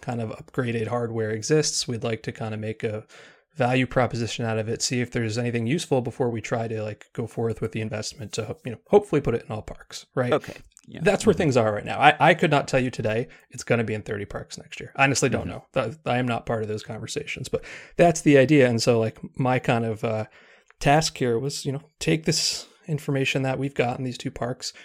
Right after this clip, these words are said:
Speaker 1: see if it, it's gonna be useful for the public, for broadcast. And I, I think we did that. I mean, I think when you come up with a list that's got, you know, Julio Rodriguez swings real fast and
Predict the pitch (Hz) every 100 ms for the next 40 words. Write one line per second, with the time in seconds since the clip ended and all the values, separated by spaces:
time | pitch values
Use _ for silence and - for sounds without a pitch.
0 | - _ - 165 160 180 - 147 151 -
1 | _ - 151 143 139 190 - 110 - 120
2 | 123 127 120 123 120 - - _ - 139
3 | - 123 123 - 123 117 117 - _ -
4 | 160 160 - 139 285 - 143 - 196 185
5 | 104 117 135 120 117 - 139 127 117 -
6 | 135 127 120 113 107 127 - 113 - -
7 | - _ - 117 - - 151 139 131 127
8 | 117 127 131 120 131 131 131 123 127 -
9 | 123 143 - - 113